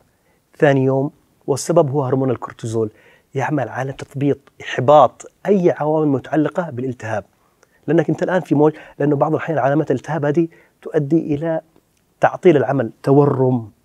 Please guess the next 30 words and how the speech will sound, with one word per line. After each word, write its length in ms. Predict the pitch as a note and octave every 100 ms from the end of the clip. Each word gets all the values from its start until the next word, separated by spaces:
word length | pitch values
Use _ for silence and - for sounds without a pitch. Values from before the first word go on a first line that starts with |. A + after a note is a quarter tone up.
| _ -
عدم 320 | - D3 D3
المقدرة 400 | C#3+ C#3 - C#3
على 100 | B2+
الحركة، 480 | C3 - C#3+ - -
ألم، 180 | D3+ D#3 - - - _
فيعمل 580 | - C#3 F3 E3 D#3+ B2+
على 280 | D#3 E3
تقليل 460 | D#3+ - - F3 E3+
كل 240 | - F3
هذه 180 | C3+ A#2+
الأمور. 380 | B2+ B2 A#2+ G2+ _ _ _ _ _ _ _ _ _ _ _ _ _ _
فتخيل 500 | C3+ - - E3+ C3+
نفسك 320 | B2 - -
بالله 200 | G#2+ G#2+
الصباح 540 | - - A#2+ - - _ _ _ _ _ -
أنت 160 | C#3 C#3+
نايم 280 | C3+ A2 F#2 _ _ _ -
إلى 80 | C#3+
الساعة 300 | - D3+ A#2+
ثمان، 320 | - B2+ A2
عامل 360 | A2 C3 A#2+ -
للأسف 400 | C3 C3+ - C3
المنبه 380 | A#2+ C3+ C#3 C3
على 320 | B2+ D3 E3 - -
موعد 320 | D3+ B2+ A#2
الدوام 360 | A#2+ B2 C3 B2+
العمل، 300 | A#2 B2+ A2 _ _ _ _ _ _ _
وتقوم 320 | C3+ - E3+
في 80 | -
الصباح 600 | - D3 D3+ E3+ -